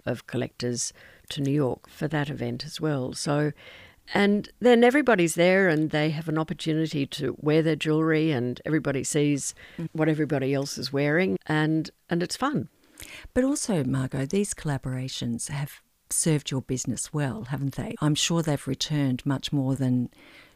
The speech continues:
Speaker 2: you've put into it, not just to create the customer experience, but because of your positioning with your peers and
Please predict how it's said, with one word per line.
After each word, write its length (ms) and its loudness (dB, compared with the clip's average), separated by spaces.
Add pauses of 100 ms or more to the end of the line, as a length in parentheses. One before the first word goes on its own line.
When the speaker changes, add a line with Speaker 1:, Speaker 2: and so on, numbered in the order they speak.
(100)
Speaker 2:
you've 260 -2
put 220 -2
into 320 2
it, 100 -2
not 220 0
just 240 -2
to 80 -6
create 400 -6
the 80 -10
customer 460 -6
experience, 600 -4
but 200 -8
because 480 -4 (880)
of 100 -4
your 140 -4
positioning 960 0
with 300 -4 (560)
your 280 -4
peers 840 -2
and 380 -4